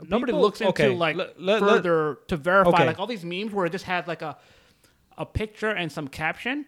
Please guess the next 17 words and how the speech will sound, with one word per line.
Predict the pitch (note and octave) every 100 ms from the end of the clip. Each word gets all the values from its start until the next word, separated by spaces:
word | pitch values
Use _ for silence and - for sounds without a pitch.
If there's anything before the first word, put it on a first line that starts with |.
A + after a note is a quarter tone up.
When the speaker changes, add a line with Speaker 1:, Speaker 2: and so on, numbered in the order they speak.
| _ _
Speaker 1:
and | F#3 G#3
then | C4+
they'll | C#4 G#3
share | - D4 F4+
that | G#3 F#3
because | F#3 F#3+
they | F3 G#3
want, | A3+ G#3+
"Oh, | C4+ C#4 E3+
look | G#3 A3
at | G3
these | A#3 B3+
crazy | - A#3+
Speaker 2:
But, | A3 F3+
but |
to |
Speaker 1:
people." | G#3+